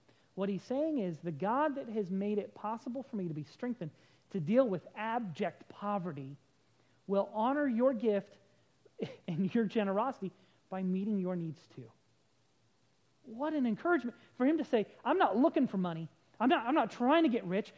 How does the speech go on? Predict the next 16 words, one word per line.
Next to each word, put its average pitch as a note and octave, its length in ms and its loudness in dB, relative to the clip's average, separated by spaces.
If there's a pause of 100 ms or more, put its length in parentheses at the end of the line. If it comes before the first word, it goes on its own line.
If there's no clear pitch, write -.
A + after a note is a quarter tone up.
(180)
I'm D#4+ 180 6
content C#4 500 6
with B3+ 120 2
what C4 160 2
God C#4+ 160 8
gives, F4 160 6 (180)
and E4 180 12
this D#4+ 140 10
is F#4+ 120 6
what G4 120 8
God F4+ 160 12
has E4 120 6
given G#4+ 200 8
me F#4+ 100 6
through E4 200 4
you. F#4 400 8